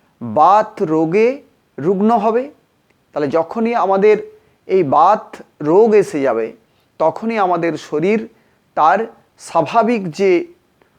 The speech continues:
কাজ বা ক্রিয়াশীলতা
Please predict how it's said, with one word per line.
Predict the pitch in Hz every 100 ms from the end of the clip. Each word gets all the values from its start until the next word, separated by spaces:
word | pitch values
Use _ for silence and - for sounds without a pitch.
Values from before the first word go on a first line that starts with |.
| _ _ _ _ _ _ _ _ _ _
কাজ | 175 175 208 196 - _ _ 139
বা | 156
ক্রিয়াশীলতা | 165 - 180 190 190 214 214 202 220 220